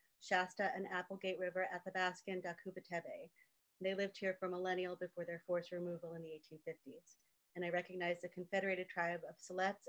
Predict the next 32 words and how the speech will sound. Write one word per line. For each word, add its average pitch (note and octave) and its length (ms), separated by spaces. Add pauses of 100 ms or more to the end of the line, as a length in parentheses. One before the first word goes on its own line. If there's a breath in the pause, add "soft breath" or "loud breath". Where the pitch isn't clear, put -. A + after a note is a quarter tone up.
and E3+ 140
Confederated F3 540
Tribes F3 380
of F3 160
Grand E3+ 240
Ronde F3+ 340
who F3+ 120
live E3 200
here E3 160
today. - 1800
Um, G3 320 (300)
as G#3+ 180
many A#3 280
of B3 120
you A3+ 460
who G#3+ 140
have F#3+ 240
known F#3+ 200
me F#3 120
for F3 180
a F3 80
while F3 300
know, E3+ 440 (140)
I G3+ 60
am F3+ 120
not E3+ 200
a - 40
cynical F#3 480
person. F3+ 520
I F3+ 80
am E3 120
a E3+ 60